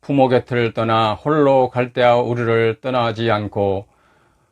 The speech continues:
부모와 온 가족을 동행시켰을까요? 그것은 하나님께서 데라의 가족을 하란 땅에 정착시키려는 하나님의 섭리가 있었기 때문 아닐까요?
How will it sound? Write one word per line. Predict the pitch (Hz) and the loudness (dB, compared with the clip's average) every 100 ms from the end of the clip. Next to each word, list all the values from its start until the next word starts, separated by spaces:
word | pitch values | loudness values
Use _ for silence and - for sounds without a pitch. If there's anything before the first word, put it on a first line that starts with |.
| _ _ | _ _
부모와 | - 135 139 131 123 120 120 | -4 2 4 4 6 4 2
온 | 107 127 135 131 | 0 0 -2 -2
가족을 | 120 123 120 123 120 117 | -2 -2 0 0 0 -2
동행시켰을까요? | - 127 131 120 - 123 - 113 104 98 113 - _ _ _ _ _ _ _ _ _ _ _ - | -4 -2 0 -2 -4 -6 -4 -4 -2 -2 -6 -10 _ _ _ _ _ _ _ _ _ _ _ -8
그것은 | 127 127 131 127 | 0 2 2 2
하나님께서 | 123 135 131 123 113 127 123 120 117 113 | 2 2 2 0 2 4 4 4 0 0
데라의 | 123 127 120 120 | 2 4 4 2
가족을 | 117 117 120 117 117 113 117 | 0 -2 0 0 0 -2 -4
하란 | - 131 143 | -4 -2 0
땅에 | 131 127 123 120 120 | -2 -2 0 0 -2
정착시키려는 | - 135 123 139 123 - 131 120 117 117 113 | -4 -4 -2 -2 -4 -4 -2 0 0 -2 -4
하나님의 | 110 135 123 120 117 117 | -4 -2 -2 0 0 -2
섭리가 | 107 160 175 151 139 135 | -2 -2 0 2 2 0
있었기 | 120 131 127 120 | -2 -4 -2 -4
때문 | 113 131 120 | -2 -2 0
아닐까요? | 107 113 104 104 110 127 | 0 -2 -2 -2 -2 -4